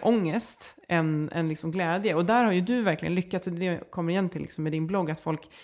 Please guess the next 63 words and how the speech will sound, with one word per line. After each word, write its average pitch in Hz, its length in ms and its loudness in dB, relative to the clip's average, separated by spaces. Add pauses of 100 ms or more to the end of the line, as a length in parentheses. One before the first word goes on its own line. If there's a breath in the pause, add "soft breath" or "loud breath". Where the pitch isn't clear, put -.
(300 loud breath)
ser 175 120 -2
att 165 80 -4
det 185 60 0
är 170 40 -2
väldigt 156 220 -2
glädjefyllda 170 600 0
mål. 202 260 2
Sen 214 160 -2
kan 277 100 2
ju 175 60 4
du 151 120 -2
vara 151 140 -4 (180)
jättearg 220 720 0
över 151 180 0
en 269 240 0
Ironman, 160 240 0
men 175 160 0
har 180 140 0
man 175 80 0
kört 285 240 -2
tretton 160 340 -6
stycken, 165 400 -8 (220 loud breath)
då 208 100 -4
har 262 80 2
man 196 80 2
ju 160 60 2
satt - 240 -8
en 151 100 0
ribba 180 260 2
för - 220 -4
hur 165 100 0
de 170 120 2
ska 180 180 0
vara. 185 220 6
Och 170 60 6
då 208 40 2
är 233 40 6
det 240 60 4
klart 165 160 0
att 156 100 -2
man 156 100 -2
kan 156 140 -4
liksom 151 180 -4
bli 156 100 0
missnöjd, 180 420 2
men 175 120 0
det 185 40 2
är 185 40 -2
fortfarande 190 460 0 (560 loud breath)
glädjen 180 560 4
som 160 160 -2
tar 151 160 -2
dig 147 100 -4
till 151 120 -10
startlinjen, 160 640 -2
liksom, 147 320 -6
och - 280 -8
känslan 160 400 -6
att 151 80 -10
få 147 80 -12
vara 147 100 -4
där 156 320 -4
och - 120 -10